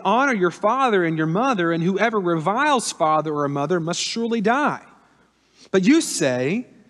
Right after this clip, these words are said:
'If anyone tells his father or his mother, "What you would have gained from me is given to God,"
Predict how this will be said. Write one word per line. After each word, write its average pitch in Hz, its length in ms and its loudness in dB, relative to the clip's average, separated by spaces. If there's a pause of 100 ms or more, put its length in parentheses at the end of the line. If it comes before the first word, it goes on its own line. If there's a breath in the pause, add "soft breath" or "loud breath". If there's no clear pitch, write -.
(140 soft breath)
'If 202 140 0
anyone 330 360 4
tells 269 360 -6
his 214 220 -4
father 226 480 2
or 185 180 2
his 170 160 -2
mother, 175 720 -2 (320 loud breath)
"What 208 220 0
you 214 160 6
would 262 260 2
have 202 180 0
gained 247 440 0
from 160 220 -2
me 156 180 0
is 147 180 -2
given 214 340 -2
to 165 120 -6
God," 156 520 0